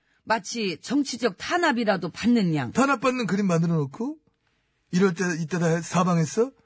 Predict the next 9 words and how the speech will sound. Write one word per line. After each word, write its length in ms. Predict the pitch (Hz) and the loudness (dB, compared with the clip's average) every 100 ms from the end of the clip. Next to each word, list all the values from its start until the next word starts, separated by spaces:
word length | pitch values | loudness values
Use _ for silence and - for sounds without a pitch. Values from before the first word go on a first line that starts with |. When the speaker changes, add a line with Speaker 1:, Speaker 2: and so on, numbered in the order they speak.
| _ _ _ _ _ _ | _ _ _ _ _ _
Speaker 2:
내 140 | 170 180 | -2 0
구린내를 340 | 185 175 180 | 2 0 0
덮어주고 600 | 165 147 170 160 226 330 _ _ _ _ _ - | 0 0 0 -2 -4 -6 _ _ _ _ _ -8
또 100 | 185 | -4
그만 320 | 180 185 220 | 2 4 4
좀 140 | 233 185 | 4 2
해라 200 | 202 196 | 2 2
하면서 240 | 202 185 | 0 -2
감싸주고. 560 | 170 208 196 190 147 117 | 0 -2 2 0 -2 -10